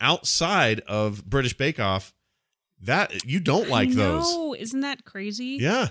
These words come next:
Speaker 1: you don't like 'em. You like recipes and the people traveling around
Speaker 2: Yep,
Speaker 1: and the
Speaker 2: yep.
Speaker 1: Bourdains of the world and all that. You're into that. But she doesn't like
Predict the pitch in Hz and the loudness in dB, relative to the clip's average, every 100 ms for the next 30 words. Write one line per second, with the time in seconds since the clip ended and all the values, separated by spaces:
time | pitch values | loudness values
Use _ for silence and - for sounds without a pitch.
0 | - 117 196 226 185 180 277 131 107 196 | -4 -2 2 4 4 2 2 -2 0 2
1 | 262 233 208 208 190 202 202 196 202 202 | 2 4 4 2 2 0 0 -2 -4 -2
2 | 214 196 196 175 175 160 160 165 165 165 | -2 -2 0 2 2 2 4 4 4 2
3 | 151 165 180 147 147 143 139 135 139 131 | 2 2 4 4 4 2 0 0 0 0
4 | 123 131 113 87 _ _ _ - 131 170 | -2 0 0 0 _ _ _ -8 0 2
5 | 143 113 85 - _ _ _ _ 123 120 | 4 2 0 -4 _ _ _ _ -4 0
6 | - 120 143 180 131 127 131 | 0 2 2 2 0 4 4